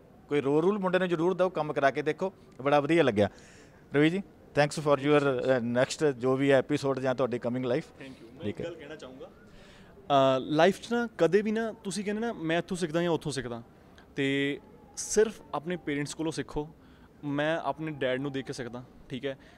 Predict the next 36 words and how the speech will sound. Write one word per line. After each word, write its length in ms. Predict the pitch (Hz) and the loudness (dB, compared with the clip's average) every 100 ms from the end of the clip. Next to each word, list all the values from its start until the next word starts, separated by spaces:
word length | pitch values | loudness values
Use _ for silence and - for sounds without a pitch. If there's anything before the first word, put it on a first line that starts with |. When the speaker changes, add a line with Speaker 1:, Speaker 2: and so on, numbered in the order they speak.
| - - | -20 -4
Speaker 2:
ਤੇ 100 | 208 | -2
ਮੈਂ 140 | 214 220 | 0 -2
ਸਿਰਫ 400 | - 190 196 - | -4 -4 -4 -6
ਆਪਣੀ 280 | 139 165 | -6 -6
ਫੈਮਿਲੀ 400 | 151 143 123 123 | -6 -6 -6 -6
ਵਾਸਤੇ 280 | 117 117 120 | -8 -10 -14
ਕਰਦਾ, 300 | 110 101 101 120 - - - | -14 -14 -18 -18 -20 -20 -12
ਠੀਕ 200 | 135 151 | -8 -6
ਹੈ, 100 | 143 - | -8 -2
ਔਰ 220 | 156 139 127 - - | 2 2 0 -14 -6
ਮੇਰੇ 140 | 151 | 0
ਆਸ-ਪਾਸ 360 | 143 127 143 143 | 0 0 -4 -6
ਵਾਲੇ 100 | 135 | -4
ਲੋਕਾਂ 220 | 127 127 | -6 -6
ਵਾਸਤੇ 220 | 135 151 | -8 -6
ਕਰਦਾ, 280 | 131 123 131 - - - | -8 -8 -12 -14 -20 -14
ਠੀਕ 140 | 135 | -10
ਹੈ। 140 | 151 151 - - - - - - | -10 -10 -20 -20 -20 -20 -20 -8
ਫੈਮਿਲੀ 280 | 135 123 151 | -4 -2 -2
ਨੂੰ 80 | 165 | -2
ਕਦੀ 120 | 160 | -2
ਖੁਸ਼ 260 | 151 143 143 | -2 -4 -6
ਰੱਖੋਗੇ 260 | - 127 | -8 -8
ਨਾ, 100 | 127 - | -10 -8
ਇੰਨੀ 220 | 147 151 | -6 -4
ਪੋਜ਼ਿਟਿਵ 380 | 170 143 139 151 | 0 0 0 -2
ਵਾਈਬਸ 220 | 143 139 | -2 0
ਆਊਗੀਆਂ, 340 | 139 135 151 156 127 135 | 0 -2 -6 -10 -2 2
ਰੱਬ 200 | 131 139 | 2 0
ਵੀ 180 | 165 - | -10 -6
ਤਰੱਕੀ 300 | 139 131 143 | -6 -4 -6
ਦਊਗਾ, 400 | 135 127 127 110 - | -2 -2 0 -4 -8
ਸੌ 220 | - 120 | -6 -6
ਪਰਸੈਂਟ 340 | 117 - 110 | -6 -12 -14
ਗੱਲ 160 | - | -16
ਹੈ। 40 | - | -18